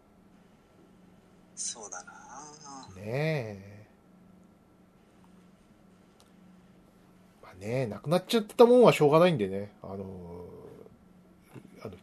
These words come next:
Speaker 2: これをきっかけに、あの、ガンガン直しちゃってくださいって感じだよね。
Speaker 1: 直してほしい。
Speaker 2: うん。でもわかる。なんか、その、なんか、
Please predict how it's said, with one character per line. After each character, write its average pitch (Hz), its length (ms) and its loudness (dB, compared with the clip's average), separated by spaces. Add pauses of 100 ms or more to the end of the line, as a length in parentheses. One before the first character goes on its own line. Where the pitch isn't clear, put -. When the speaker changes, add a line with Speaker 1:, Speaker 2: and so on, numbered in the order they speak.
(200)
Speaker 2:
こ - 120 -2
れ 139 60 4
を - 20 -2
き - 140 -14
っ - 40 -20
か 143 140 4
け 143 100 2
に、 139 240 -4 (180)
あ 117 120 -4
の、 110 240 -8 (920)
ガ 117 140 -2
ン 131 60 -4
ガ 123 80 2
ン 95 80 -8
直 104 160 -4
し - 60 -12
ち - 40 -10
ゃ - 40 -6
っ - 20 -12
て - 80 -14
く 85 80 -16
だ 82 80 -18
さ - 100 -14
い 87 40 -14
っ - 20 -20
て - 180 -18
感 85 160 -16
じ - 80 -16
だ 82 60 -14
よ 85 60 -20
ね。 - 40 -20 (380)
Speaker 1:
直 117 220 -10
し - 100 -8
て 110 60 -8
ほ 104 100 -4
し 98 200 -6
い。 95 220 -10
Speaker 2:
う - 40 -16
ん。 - 20 -20 (1800)
で 110 80 -6
も 101 80 -2
わ 123 140 2
か 185 160 10
る。 - 200 4
な 127 120 -2
ん 127 80 -4
か、 - 180 -6 (480)
そ - 180 -12
の、 101 360 -6 (680)
な 107 120 -14
ん 98 40 -18
か、 - 200 -14